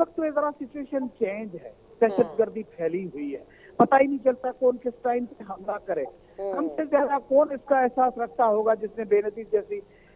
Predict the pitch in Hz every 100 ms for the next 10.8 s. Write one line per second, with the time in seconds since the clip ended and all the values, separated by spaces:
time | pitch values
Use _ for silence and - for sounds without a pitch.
0 | - 190 202 202 190 196 214 165 214 202
1 | 196 190 - - 202 - - 262 262 285
2 | 220 220 214 214 - 202 185 196 185 180
3 | 180 175 175 170 165 170 165 - _ _
4 | - 262 269 277 240 233 - _ _ _
5 | _ _ - 370 - - 311 226 190 185
6 | - 202 143 _ _ _ _ _ _ -
7 | 196 190 175 185 262 302 302 277 247 233
8 | 196 220 226 254 277 277 240 220 226 226
9 | 165 180 254 _ _ - 254 247 277 -
10 | 233 240 254 233 233 214 202 190